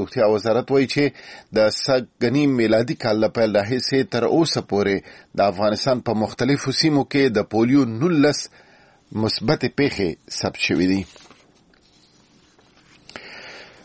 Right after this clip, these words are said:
زرګونه ایرانیان نن په لاریونونو سره په نولس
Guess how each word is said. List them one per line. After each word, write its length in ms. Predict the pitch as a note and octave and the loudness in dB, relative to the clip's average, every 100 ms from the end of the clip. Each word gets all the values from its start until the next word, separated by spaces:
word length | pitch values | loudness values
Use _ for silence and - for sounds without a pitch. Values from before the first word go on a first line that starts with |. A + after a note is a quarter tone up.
| A2 | -2
زرګونه 320 | G2+ E3 E3+ F3+ | 2 2 2 2
ایرانیان 380 | E3+ E3 D#3+ E3 D#3 | 4 2 2 0 0
نن 160 | D#3 D3 D3+ | -4 -2 0
په 120 | D3 | 2
لاریونونو 480 | C#3+ C3+ C3+ C#3+ C#3 B2 | 2 2 0 0 -2 -2
سره 180 | C3+ B2 - | 0 0 0
په 120 | C3+ | 0
نولس 280 | C#3+ C#3 | 2 0